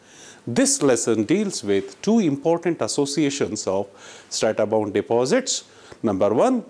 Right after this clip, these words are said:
carbonate hosted base metal deposits, and number two, sandstone, uranium, vanadium base metal deposits. The first one is carbonate hosted base metal deposits.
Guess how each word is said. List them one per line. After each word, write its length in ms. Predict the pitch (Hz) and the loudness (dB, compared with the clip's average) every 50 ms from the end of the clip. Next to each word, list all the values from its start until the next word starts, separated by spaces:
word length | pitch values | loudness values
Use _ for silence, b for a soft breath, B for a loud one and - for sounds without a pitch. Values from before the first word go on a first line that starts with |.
| - - | -14 -6
carbonate 560 | - 120 101 95 90 104 101 104 104 104 107 | -2 0 0 0 0 -2 -2 0 -2 -2 -4
hosted 640 | - - 120 113 - - - 110 110 107 107 95 92 | -4 -2 -2 -2 -2 0 0 0 0 0 -4 -4 0
base 260 | 107 107 104 - - | 2 2 2 0 -2
metal 300 | 110 107 - - 107 104 | -4 -2 0 0 0 0
deposits, 680 | 101 113 113 120 120 120 123 175 214 233 - - - - - - | 0 0 0 2 0 2 2 2 0 0 -2 -6 -12 -14 -8 -4
and 440 | - 110 104 107 107 107 107 107 - - - _ _ _ _ | -2 -2 0 0 -2 -2 -4 -6 -8 -12 -20 _ _ _ _
number 240 | 117 101 92 104 101 | -6 -2 0 0 -2
two, 500 | 95 - - 143 143 139 139 143 139 B B B B B B B | 0 0 2 4 6 6 4 2 0 B B B B B B B
sandstone, 720 | - - 143 135 147 160 170 - - - 143 143 143 143 | -4 0 0 0 0 0 -2 -2 0 2 2 2 2 0
uranium, 720 | 127 104 107 110 113 113 113 113 113 117 117 120 120 123 117 117 - | 0 0 0 2 2 4 4 4 2 2 2 0 -2 -4 -6 -8 -8
vanadium 640 | 104 104 104 104 110 110 113 113 113 110 110 110 98 | -4 -4 -2 0 0 0 2 2 2 2 0 -2 -2
base 300 | 98 95 95 - - 104 | -2 -2 -2 -2 -4 -6
metal 260 | 92 - - 92 92 | -4 -4 -2 -2 -2
deposits. 720 | 92 - - 123 104 90 - - - - - - - - - - _ _ - - _ _ _ _ _ _ _ _ | -2 0 0 0 0 0 -2 -8 -10 -6 -6 -4 -4 -6 -8 -14 _ _ -20 -20 _ _ _ _ _ _ _ _
The 80 | - 202 | -2 0
first 260 | - 233 214 - - | 2 2 0 0 0
one 240 | 175 143 123 107 107 | 2 2 2 2 2
is 340 | 104 101 104 104 - - - | 0 0 0 0 -2 -2 -2
carbonate 540 | - - 127 117 107 107 104 104 101 101 | 0 2 0 2 2 0 0 0 0 -2
hosted 640 | - - - 101 92 - - 101 98 92 - - 101 | -2 -2 -2 -4 -2 -2 -2 -2 -2 -2 -6 -8 -6
base 240 | 101 104 90 - - | -4 -4 -4 -4 -6
metal 260 | 98 90 - 98 110 | -8 -4 -2 -2 -2
deposits. 720 | 131 196 - 214 196 156 104 - 101 - - - - - | -2 -2 -2 0 0 0 0 -2 -6 -8 -8 -8 -8 -8